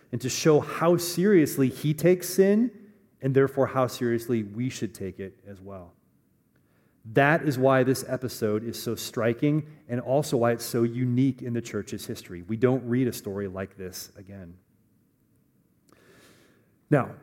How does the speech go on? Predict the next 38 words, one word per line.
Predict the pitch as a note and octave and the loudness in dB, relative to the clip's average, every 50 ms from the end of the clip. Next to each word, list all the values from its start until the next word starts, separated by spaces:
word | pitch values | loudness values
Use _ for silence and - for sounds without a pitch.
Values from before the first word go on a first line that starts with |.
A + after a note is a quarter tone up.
| - E3 | -8 0
my | C#3+ C3+ C3+ | 2 2 4
hope | C3 E3+ A#3 A#3+ A#3+ A#3+ - | 8 8 8 8 8 4 2
is | D#3+ E3 D3 A#2+ | 4 4 4 6
that | C#3+ D3+ D3+ | 6 6 6
I've | D3 C#3 C#3 C#3 A#2+ B2+ | 6 4 4 4 4 4
made | C3+ C3+ B2+ | 4 4 4
the | C3 | 2
passage | - C3+ B2 B2 A#2+ - B2 A2 | 2 2 2 2 2 0 -4 -4
a | A#2+ | 0
little | A2+ B2 C#3 F#3 | 2 4 4 4
bit | G#3+ B3 B3 | 4 2 0
clearer, | - - D#3+ B2+ A2+ A2+ C#3+ G3+ A3+ G#3 - - - - - - | 2 2 4 4 6 6 4 4 2 0 -6 -16 -20 -14 -8 -6
not | A2+ C3 C3+ C3+ | -6 -4 0 0
muddier. | B2 A2+ A2 G#2 G#2 B2 D#3 E3 - G#2+ | 0 0 0 0 -2 -2 -2 -4 -8 -14
I | G#2 G2 | -14 -10
hope | F#2+ A2+ - | -8 -2 -2
I | B2+ | -2
succeeded | A#2+ - C#3 - - B2 G#2+ A2 G2 G2 | 0 -2 -4 -4 -2 -2 -2 -2 -4 -6
in | F#2+ F#2+ | -8 -8
that. | G2 G2 A2 D#3+ E3 - _ _ _ _ _ _ _ _ _ _ _ _ _ _ _ _ - _ - | -8 -6 -6 -8 -8 -12 _ _ _ _ _ _ _ _ _ _ _ _ _ _ _ _ -20 _ -16
<clears throat> | - D3+ D3 C3 B2 A2 F#2 E2 _ _ _ _ _ _ _ _ _ _ _ _ - _ _ _ _ _ _ - - | -14 -12 -10 -10 -10 -10 -12 -14 _ _ _ _ _ _ _ _ _ _ _ _ -20 _ _ _ _ _ _ -4 0
But | C#3+ D3 | 2 2
we | D3+ D3+ | 2 4
can't | D3 F#3+ - D#3 | 4 4 2 4
just | D3 C#3+ C#3+ - | 2 -2 -2 -2
end | B2 B2 B2 G#2+ | -2 -2 -2 -2
there. | F#2+ E2+ - - _ _ _ _ _ _ _ _ _ _ _ _ _ _ _ _ _ _ _ _ _ _ | -4 -8 -12 -18 _ _ _ _ _ _ _ _ _ _ _ _ _ _ _ _ _ _ _ _ _ _
Because | - C3+ D3+ D3 - | -2 2 2 2 2
how | - E3 F#3 | 4 4 6
are | G3 F#3 | 6 8
we | F3 E3+ | 6 6
supposed | F3 D#3+ - D3+ C#3+ - | 4 4 4 2 2 2
to | C#3 | 0
apply | - - - D3 C#3+ D3+ C#3+ | -2 0 0 2 4 6 4
this | C3 A#2+ - C3 | 4 2 0 -2
in | A2+ | -2
our | G#2+ G#2 | -2 -2
lives? | G#2 A2+ B2 A#2 F#2 F2 F#2 - - - | -2 -4 -4 -4 -6 -8 -12 -16 -20 -20